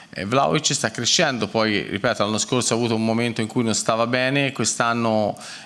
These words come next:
eh, all'inizio è iniziato bene, poi ha avuto un momento di appannamento, ma questo durante l'arco della stagione ce l'hanno tutti i giocatori. Ci sono le punte che c'è stato un peri-, un periodo che non fanno gol, poi dopo ritornano a far gol. In questo momento Vlahovic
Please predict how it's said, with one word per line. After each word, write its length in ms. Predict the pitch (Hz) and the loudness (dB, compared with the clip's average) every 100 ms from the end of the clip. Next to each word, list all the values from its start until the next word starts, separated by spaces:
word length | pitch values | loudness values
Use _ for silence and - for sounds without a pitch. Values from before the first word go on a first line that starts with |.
| - | -16
eh, 440 | - 76 64 - - | -10 -6 -6 -6 -6
all'inizio 480 | - 107 123 120 120 | -4 -2 0 0 0
è 40 | |
iniziato 340 | 113 120 113 | 0 0 0
bene, 380 | 127 131 131 131 | 0 0 0 0
poi 160 | 127 120 | 2 0
ha 20 | |
avuto 260 | 117 117 120 | 2 -2 -2
un 80 | |
momento 280 | 117 117 110 | -2 -2 -2
di 60 | 117 | 0
appannamento, 520 | - 123 123 156 123 | 0 0 0 0 -2
ma 80 | 107 | -4
questo 480 | - 107 - 101 - - - | -2 -2 0 -2 -4 -18 -6
durante 400 | 107 127 123 127 | -2 0 0 0
l'arco 200 | 131 117 | 0 0
della 140 | 127 | 0
stagione 420 | 117 123 117 151 135 | 0 0 0 0 0
ce 140 | - | 2
l'hanno 260 | 110 107 104 | 2 2 -2
tutti 260 | 113 - | -4 -2
i 20 | |
giocatori. 580 | 104 101 113 147 107 - - - - - | -2 -2 0 0 0 -2 -8 -18 -18 -6
Ci 120 | - | 0
sono 240 | 139 131 | 2 4
le 100 | 123 | 2
punte 380 | 117 139 127 123 | 2 2 2 0
che 160 | 104 113 | 0 -2
c'è 120 | - | 0
stato 200 | - 120 | -2 -2
un 40 | |
peri-, 200 | 123 123 - | -2 -6 -6
un 120 | 120 | -4
periodo 320 | 135 139 131 | -2 0 0
che 80 | 131 | 0
non 120 | 123 | -2
fanno 320 | - 127 123 | 0 0 0
gol, 240 | 120 98 - - - - | -2 -2 -6 -14 -20 -6
poi 120 | - | -2
dopo 200 | 101 110 | 0 2
ritornano 360 | 110 98 101 98 | 2 2 0 0
a 40 | |
far 180 | 95 107 | 0 0
gol. 200 | 110 104 | 2 0
In 60 | 92 | 0
questo 220 | 113 107 | -4 -2
momento 240 | 123 123 | -2 0
Vlahovic 500 | 110 104 113 110 - | 2 4 4 2 0